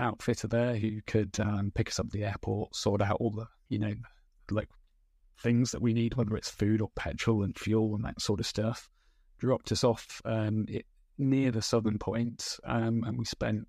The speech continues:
about nineteen and a half days just walking across its frozen surface and camping on the ice. Um, and, you know, anyone just has to Google Lake Baikal, um, winter photos,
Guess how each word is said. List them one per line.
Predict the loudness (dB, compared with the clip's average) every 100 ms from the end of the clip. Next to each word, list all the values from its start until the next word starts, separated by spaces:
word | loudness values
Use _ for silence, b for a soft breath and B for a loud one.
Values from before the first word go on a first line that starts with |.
| -6
about | -6 0
nineteen | 2 2 2 -2
and | 0
a |
half | 0 -2 0
days | 2 2 -2 -6
just | -12 -4 0
walking | 2 0
across | -2 -4 -6
its | -8
frozen | 0 4 4 4
surface | 0 -2 -2 -4 -6 -6
and | -4 -6 _ _ _ _ _ -6
camping | 0 2 2 2
on | 2
the | 2
ice. | 2 -2 -4 -8 -10 -12 -6
Um, | 0 2 2 0 0
and, | 0 2 2 0 -4 _ _ _ -20 -20 -20 -20 -20 -12
you | -12
know, | -12 _ -20 -14 0
anyone | 2 2 0
just | 0 -2
has | -2 -2
to | 0
Google | 2 2 0 -2 0
Lake | -2 0 -2
Baikal, | -2 0 -2 -2 -4 -6 -4
um, | -2 -2 -6 -10 _ _ _ _ _ -2
winter | 2 2 2 0
photos, | 2 2 2 2 0 -4